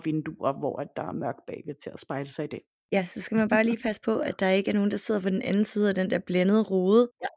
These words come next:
Speaker 2: imens du fikser din lipgloss. Det har jeg godt nok oplevet lidt for mange gange.
Speaker 1: <laughs>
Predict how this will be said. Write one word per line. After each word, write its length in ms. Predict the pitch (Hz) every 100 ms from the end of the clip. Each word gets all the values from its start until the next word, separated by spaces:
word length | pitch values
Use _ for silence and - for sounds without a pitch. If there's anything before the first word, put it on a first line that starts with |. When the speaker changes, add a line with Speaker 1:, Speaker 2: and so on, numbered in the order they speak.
| -
Speaker 2:
imens 280 | 208 202 -
du 80 |
fikser 300 | 190 208 -
din 160 | 208 202
lipgloss. 500 | 180 190 202 196 -
Det 120 | 220
har 140 | 196 214
jeg 120 | 208
godt 180 | 208 202
nok 160 | 202 190
oplevet 500 | 196 - 202 190 190 - _
lidt 220 | 214 262
for 100 | -
mange 200 | 226 170
gange. 260 | 160 - 175 - _ _ _ -
Speaker 1:
<laughs> 320 | 240 302